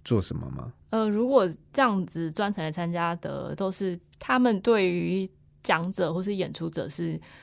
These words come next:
Speaker 2: 有一定的兴趣的。
Speaker 1: 嗯。
Speaker 2: 对，所以其实要够吸引他们啊。
Speaker 1: 嗯。
Speaker 2: 嗯。
Speaker 1: 可是这样的话，那书店场地像这样活动可以容纳多少人？
Speaker 2: 呃，如果在没有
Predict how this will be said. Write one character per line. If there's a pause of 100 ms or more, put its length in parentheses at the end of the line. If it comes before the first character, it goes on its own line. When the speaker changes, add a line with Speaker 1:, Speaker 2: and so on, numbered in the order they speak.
(180)
Speaker 2:
有
一
定
的 (300)
兴
趣
的。 (200)
Speaker 1:
嗯。
Speaker 2:
对，
所
以
其
实 (680)
要
够
吸
引
他
们
啊。 (480)
Speaker 1:
嗯。
Speaker 2:
嗯。 (140)
Speaker 1:
可
是
这
样
的
话，
那
书
店
场
地
像
这
样
活
动
可
以
容
纳
多
少
人？ (1000)
Speaker 2:
呃，
如
果
在
没
有